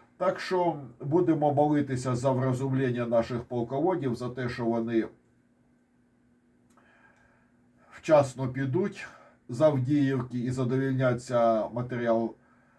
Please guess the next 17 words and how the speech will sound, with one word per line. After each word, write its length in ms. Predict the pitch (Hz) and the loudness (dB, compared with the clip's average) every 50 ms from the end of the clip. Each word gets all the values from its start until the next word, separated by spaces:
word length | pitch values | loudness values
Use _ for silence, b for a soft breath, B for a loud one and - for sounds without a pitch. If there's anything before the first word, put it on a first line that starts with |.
| b b b b b | b b b b b
шляхтом. 600 | - - 131 151 165 170 170 - - 151 147 147 165 | -12 -4 0 2 2 2 2 0 -4 -4 -4 -2 -4
Ну, 80 | 190 | -4
що 140 | - - 170 | -2 0 0
я 60 | 147 | 0
можу 160 | 131 131 123 | 0 0 -2
сказати, 240 | 127 135 135 131 147 | -2 -2 -4 -2 -2
якщо 260 | 147 143 - 185 180 | -4 -4 -2 -2 -2
політичне 600 | - 170 165 165 160 170 170 165 - - 160 160 | 0 2 4 4 4 4 2 -2 -2 -2 -4 0
рішення 440 | 160 160 151 - - 151 143 147 143 | 2 2 2 2 0 -4 -2 -2 -2
буде 280 | 135 151 151 139 143 131 | -2 -2 -2 -2 -4 -4
тримати 500 | 147 151 147 147 156 165 160 160 139 127 | -4 -4 -4 -2 0 0 -2 -2 -2 -2
Авдіївку, 600 | 123 117 113 110 120 123 120 117 113 113 123 127 | -2 -2 -2 -2 -2 -2 0 0 0 0 -2 -4
ну, 160 | 139 165 170 | -4 -4 -4
тим 260 | 170 156 139 131 120 | -4 -4 -6 -6 -6
гірше, 420 | 107 120 135 143 143 127 - 117 110 | -4 -4 -6 -6 -6 -6 -8 -8 -8
то 280 | - 110 113 120 113 | -6 -6 -4 -4 -4
вже 280 | 107 107 123 123 127 | -4 -4 -4 -4 -4